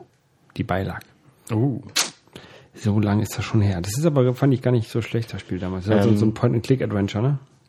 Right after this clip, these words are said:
Speaker 1: So ein
Speaker 2: Genau,
Speaker 1: Spiel,
Speaker 2: ja.
Speaker 1: spielt
Speaker 2: Es gibt
Speaker 1: irgendwie
Speaker 2: so, so ein
Speaker 1: Science-Fiction Point-and-Click-Adventure.
Speaker 2: so ein paar andere, ähm, Adventures noch. Ähm, Ultima vier gibt's zum Beispiel ein Spiel namens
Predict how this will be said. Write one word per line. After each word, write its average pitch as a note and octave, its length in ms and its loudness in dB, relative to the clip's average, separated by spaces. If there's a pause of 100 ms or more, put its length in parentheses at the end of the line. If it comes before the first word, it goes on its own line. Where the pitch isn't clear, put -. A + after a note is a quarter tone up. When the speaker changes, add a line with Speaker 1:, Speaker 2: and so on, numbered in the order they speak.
(140)
Speaker 1:
So G#2+ 80 -2
ein G#2 140 -2
Speaker 2:
Genau, B2 240 4
Speaker 1:
Spiel, F#2+ 100 0
Speaker 2:
ja. G2+ 140 0
Speaker 1:
spielt A2+ 240 2
Speaker 2:
Es A2+ 200 2
gibt D#3 180 2
Speaker 1:
irgendwie A2+ 200 2
Speaker 2:
so, - 60 -8
so B2+ 100 0
ein A#2 40 4
Speaker 1:
Science-Fiction B2+ 540 0
Point-and-Click-Adventure. A2 920 -2 (140)
Speaker 2:
so B2 80 2
ein A#2 60 2
paar B2+ 160 0
andere, A#2+ 500 2
ähm, G#2+ 380 2
Adventures B2 500 0
noch. G2 240 -2 (580)
Ähm, G2+ 540 -4 (560)
Ultima D3+ 380 4
vier D3 240 2
gibt's C3 260 0
zum A2+ 140 -4
Beispiel A2 500 4
ein G#2+ 240 -2
Spiel A#2 240 -2
namens G#2 240 2